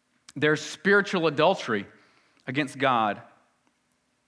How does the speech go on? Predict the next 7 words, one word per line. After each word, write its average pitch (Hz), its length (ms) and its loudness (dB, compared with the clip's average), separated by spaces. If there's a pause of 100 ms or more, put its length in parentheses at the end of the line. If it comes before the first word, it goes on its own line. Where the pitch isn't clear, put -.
(400)
This 135 360 -4
is 147 120 -14
what 139 240 -4
Jeremiah 120 680 -2
is 120 160 -14
commissioned 117 540 -6
to - 120 -14